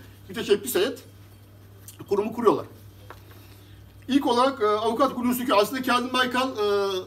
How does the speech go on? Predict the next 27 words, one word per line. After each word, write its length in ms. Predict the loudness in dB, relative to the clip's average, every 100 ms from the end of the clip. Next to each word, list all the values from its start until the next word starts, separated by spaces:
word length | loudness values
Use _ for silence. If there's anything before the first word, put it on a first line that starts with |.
| -12 -20 -20 -20 -20 -6
ilk 180 | -4 0
başkan 380 | 0 0 -4 -2
değil, 180 | -4 -6
üçüncü 280 | -4 -2 0
başkan, 340 | 0 -2 -6
ikinci 320 | -8 -10 -10
de 100 | -8
değil. 180 | -10 -12 -14
İlkinde 460 | -12 -6 -2 -2 -4 -10 -20 -10
Hulusi 300 | -6 -4 -2
Köymen 280 | 0 2 2
ama 300 | 0 0 -4 -20 -20 -20 -4
hemen 200 | 0 2
akabinde 380 | 0 0 -2 0
bir 440 | -2 -4 -10 -8
seçimler 360 | -6 -4 -2 2
oluyor. 300 | 2 2 -4
Hulusi 380 | -6 -8 -8
Köymen 340 | 0 2 2 0
milletvekili 520 | -2 -2 -4 -6 -4
seçiliyor, 320 | -6 -4 -2
Ankara'ya 300 | 0 4 4
gidiyor 260 | 2 -6 -4
ve 160 | -4 -6 -20 -20 -6
hiçbir 240 | -6 0
toplantıda 480 | 0 2 -2 0 -2
bulunamadan 540 | 0 0 0 0 -4